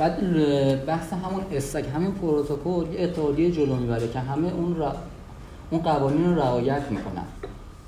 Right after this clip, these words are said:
که می‌شه همین پروتکلی که دوستانم کاملش کردن. بعد مشخصات اصلی شبکهٔ لوراون هم به این صورته که این شبکه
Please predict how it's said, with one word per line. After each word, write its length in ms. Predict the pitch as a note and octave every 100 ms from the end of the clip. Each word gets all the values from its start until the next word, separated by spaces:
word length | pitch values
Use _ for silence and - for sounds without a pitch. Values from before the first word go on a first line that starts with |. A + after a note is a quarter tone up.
| - - - - -
که 320 | - C#3+ C#3+ C#3
می‌شه 200 | C#3 D#3+
همین 240 | D3 D#3 D#3+
پروتکلی 500 | D3 B2 C3 C3+ C3+
که 100 | C3
دوستانم 540 | A#2 - B2 B2+ B2 A#2 - -
کاملش 440 | G#2+ G#2 G#2 G2+
کردن. 420 | G2 F#2+ F#2+ F#2+ F#2 - - - - - - - - B2+ A#2+
بعد 380 | F3+ G3+ - F#3
مشخصات 640 | E3 E3 - D3 F3 F3+
اصلی 380 | A3 F#3 - -
شبکهٔ 440 | G3 D#3 C#3+ C#3+
لوراون 480 | C#3 C#3 C3+ C3 D#3
هم 100 | F3+
به 60 | E3
این 140 | F3
صورته 380 | E3 D3 B2 A#2+
که 120 | C3+
این 240 | C#3+ F#3
شبکه 460 | G#3 - D#3+ D#3